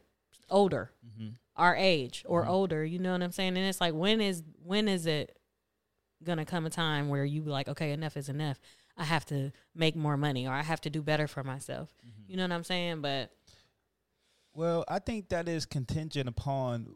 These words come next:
Speaker 2: what a person wants in their life. So you're basing it off of what you may want in life. If,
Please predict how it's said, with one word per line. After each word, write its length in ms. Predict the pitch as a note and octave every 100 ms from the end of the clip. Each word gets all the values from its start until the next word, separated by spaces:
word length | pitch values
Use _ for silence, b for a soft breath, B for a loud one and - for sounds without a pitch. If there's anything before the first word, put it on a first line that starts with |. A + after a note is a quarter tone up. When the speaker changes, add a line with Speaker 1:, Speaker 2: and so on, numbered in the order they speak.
| B2 G#2
Speaker 2:
what 200 | C#3 C#3
a 80 | A#2+
person 480 | - C#3 B2+ A#2+ A2+
wants 240 | A#2+ -
in 60 | A2+
their 80 | G#2
life. 480 | A#2 B2 F#2 G2+ - _ _ _
So 140 | - C3+
you're 240 | A#2+ F#3
basing 380 | F3+ E3+ D3+ D3+
it 80 | C#3+
off 220 | B2 A#2
of 100 | A2+
what 160 | G#2+ G2+
you 420 | G2 G#2+ G3+ A3
may 240 | C3 G#2+
want 240 | G2+ G#2 F#2
in 120 | G2
life. 260 | G2 F2+ F2 -
If, 140 | B2